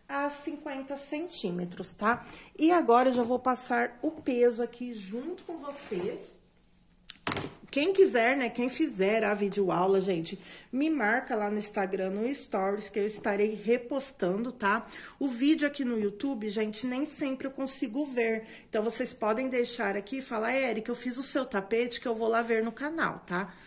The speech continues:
Gente, olha isso, duzentos e setenta e cinco gramas.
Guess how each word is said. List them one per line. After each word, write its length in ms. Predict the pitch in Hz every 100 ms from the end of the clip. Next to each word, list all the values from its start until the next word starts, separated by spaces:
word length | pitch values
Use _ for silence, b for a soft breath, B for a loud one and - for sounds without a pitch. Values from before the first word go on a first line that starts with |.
| B B
Gente, 380 | 214 220 208 226
olha 180 | 262
isso, 220 | 180 151 190
duzentos 580 | 196 196 208 285 330
e 80 | 302
setenta 460 | - 277 247 226 226
e 80 | 214
cinco 400 | - 208 - 190
gramas. 840 | 185 165 156 165 269 392 -